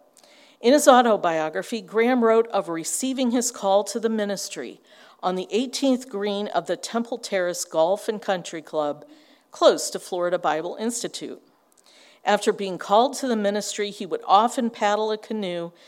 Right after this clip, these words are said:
to a small island in the Hillsborough River, where he would practice preaching to the birds,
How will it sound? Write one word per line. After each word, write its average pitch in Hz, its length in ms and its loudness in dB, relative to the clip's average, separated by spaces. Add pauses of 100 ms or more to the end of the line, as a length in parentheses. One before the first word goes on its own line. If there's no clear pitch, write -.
(340)
to 196 140 0
a 180 40 2
small 240 500 0
island 208 480 0
in 170 180 -6
the 175 60 -8
Hillsborough 208 680 0
River, 156 460 -2 (320)
where 196 120 0
he 220 140 -2
would 202 200 0
practice 247 500 0
preaching 196 560 -4
to - 100 -14
the 156 100 -8
birds, 214 520 0